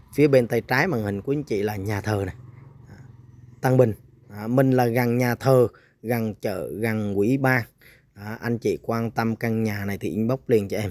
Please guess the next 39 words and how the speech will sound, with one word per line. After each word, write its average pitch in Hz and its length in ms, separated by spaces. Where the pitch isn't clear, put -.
Giá 120 240
chỉ 92 220
có 117 220
tám 170 260
trăm 113 260
năm 110 180
mươi 113 140
triệu 95 180
thôi. 127 160
À, 107 160
tọa 67 200
lạc 95 180
tại 71 280
Xuân - 400
Sơn, 117 240
Châu 117 180
Đức, 139 140
Bà 107 180
Rịa 98 120
Vũng 107 140
Tàu. 98 260
Bây 110 140
giờ 101 120
em 104 100
sẽ 90 220
quay 113 180
sổ - 240
và 107 240
soi 110 240
quy 117 180
hoạch 95 140
cho 113 80
quý 120 80
vị 101 100
xem. 113 180
Đây 107 120
quý 120 80
anh 123 60
chị, 104 140